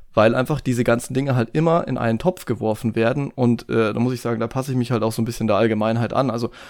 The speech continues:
wenn ich jetzt in, in eine Hip-Hop-Playlist auf Spotify gehe und da werden mir die neuesten Hip-Hop-Sachen empfohlen, dann wird da halt alles ineinander geschmissen in der Regel. Es gibt natürlich auch spezialisierte Playlists, klar, ja, die, ähm, höre ich dann auch ganz gerne oder manche, von denen ich halt weiß, okay, da läuft halt nur,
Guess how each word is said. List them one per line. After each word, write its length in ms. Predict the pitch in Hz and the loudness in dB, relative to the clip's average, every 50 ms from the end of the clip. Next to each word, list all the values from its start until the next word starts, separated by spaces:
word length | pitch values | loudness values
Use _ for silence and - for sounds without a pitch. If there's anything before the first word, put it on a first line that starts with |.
| - - - | -18 -8 -2
wenn 120 | - 120 | 0 0
ich 80 | 127 120 | 2 2
jetzt 200 | 151 123 - - | 0 -2 -2 -4
in, 180 | - 127 123 | -4 -4 -2
in 160 | - 127 123 120 | -2 0 0 2
eine 80 | 120 | 2
Hip-Hop-Playlist 960 | 147 170 - 160 135 - - - 120 117 120 123 120 127 143 - - - - | 2 2 2 0 0 0 0 0 4 6 6 6 4 4 0 -2 -6 -8 -4
auf 140 | - 123 113 | -2 -2 -2
Spotify 560 | - - 139 151 - 123 - - 113 107 107 | 0 0 -2 0 -2 -4 -4 -2 -2 -2 0
gehe 240 | 104 117 120 131 139 | 0 0 0 0 0
und 160 | - 131 120 | 0 0 0
da 160 | 117 120 113 120 | 0 2 2 4
werden 160 | 123 117 120 | 4 4 4
mir 80 | 120 | 2
die 80 | 117 117 | 2 2
neuesten 400 | 113 113 113 117 117 - - 123 | 4 4 2 2 0 -2 -2 -4
Hip-Hop-Sachen 500 | 135 - 135 117 - - 113 110 110 110 | -2 -2 -4 -4 0 0 0 0 0 -4
empfohlen, 560 | 104 110 - - - 131 113 107 113 143 - - _ _ - - - | -4 -6 -6 -2 0 2 2 2 0 -2 -6 -12 _ _ -10 -4 0
dann 180 | 123 117 120 | 2 4 4
wird 140 | 127 139 - | 4 4 2
da 100 | 113 110 | 4 4
halt 160 | 117 107 - | 4 2 0
alles 280 | - 117 117 127 - - | 2 2 2 0 0 -2
ineinander 420 | 131 120 113 135 165 151 113 110 | -4 -2 0 2 2 2 0 -2
geschmissen 380 | 104 - - 120 117 - - 104 | -4 -6 -6 -6 -6 -4 -6 -8
in 40 | 107 | -8
der 100 | 104 104 | -8 -6
Regel. 260 | 104 98 104 107 98 - - - - - - | -6 -6 -6 -6 -6 -8 -14 -20 -20 -20 -16
Es 120 | - - - | -6 0 2
gibt 180 | 165 165 - | 2 2 2
natürlich 540 | 135 120 - 151 165 185 208 208 - - - _ | 0 2 6 10 10 10 10 8 0 -2 -10 _
auch 180 | - 113 110 110 | -2 -2 -2 -2
spezialisierte 640 | - - 117 - - 104 110 110 117 139 151 170 | -2 -6 -8 -6 -4 -4 -2 -2 -2 -2 -2 -4
Playlists, 520 | 170 - 160 151 160 175 180 175 - - - | -4 -2 0 0 0 0 -2 -6 -8 -10 -8
klar, 420 | - 113 92 104 131 185 - _ _ - | -4 -2 0 0 -2 -2 -6 _ _ -8
ja, 220 | 110 110 131 143 156 | -4 -4 -4 -4 -4
die, 140 | - 123 | -8 -8
ähm, 320 | - - 127 120 113 110 110 | -6 -4 -4 -4 -4 -4 -4
höre 100 | 120 139 | -4 -4
ich 80 | - | -4
dann 120 | - 139 135 | -4 -4 -4
auch 120 | 135 - | -4 -4
ganz 200 | - 127 123 - | -6 -8 -6 -4
gerne 220 | - 127 127 135 123 | -6 -4 -4 -4 -4
oder 180 | 110 110 113 113 | -4 -2 -2 -2
manche, 280 | 107 104 113 - 120 - | -4 -4 -6 -8 -10 -8
von 120 | - 117 | -4 -2
denen 100 | 113 110 | -2 -2
ich 80 | 107 110 | -2 -4
halt 100 | 104 104 | -4 -2
weiß, 220 | 110 110 110 - | -2 -2 -2 -4
okay, 140 | 113 - 123 | -6 -6 -4
da 80 | 113 107 | -4 -2
läuft 200 | 117 117 - - | -4 -4 -4 -6
halt 120 | 110 - 127 | -6 -4 -2
nur, 280 | 120 127 139 139 135 | 0 0 0 0 -2